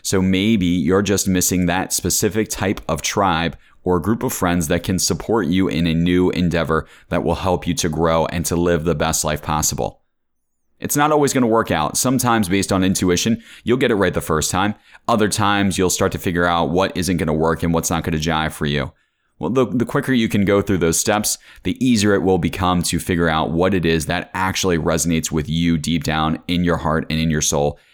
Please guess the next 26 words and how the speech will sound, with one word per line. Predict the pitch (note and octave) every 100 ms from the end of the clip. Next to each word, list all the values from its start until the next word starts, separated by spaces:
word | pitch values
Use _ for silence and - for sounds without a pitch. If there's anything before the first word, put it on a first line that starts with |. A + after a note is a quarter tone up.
| _
and | F2+
you | F2+
feel | E2 F#2 E2+
true | - - A2 A2
alignment | - F2 E2 D#2+ B1+ G1+
with. | A#1 - _ _ _ _ _ _
Remember, | - G2+ G#2+ E2+ C#2 - _ _
the | - G2
mantra | G2 G2 A#2 - F2+
is, | C2 D#2 E2 - - _ _ _ _ _ -
"I | G2 G2 G2
determine | G2+ E2+ F#2+ F2 E2+ E2
my | D#2+ E2
potential," | E2 F2+ C#2+ D#2+ D2+ A#1+ G#1+ - _ _ _ -
or, | E2+ D2+ D2+ G#2 - _ _ _ _ _ -
"I | G2 F#2+
define | F#2 F#2+ F#2+ F2+ F2 E2+
my | E2
potential." | E2 D#2+ - D2+ - - - _ _ _ _ _ _ _ _ -
The | B2
power | - A#2 A#2
belongs | G#2 G#2 G2+ G2 F#2 -
to | F2+
you, | F2 D#2 B1+ - _
you | F#2 F2+ F2+
alone. | E2+ E2+ D2 A1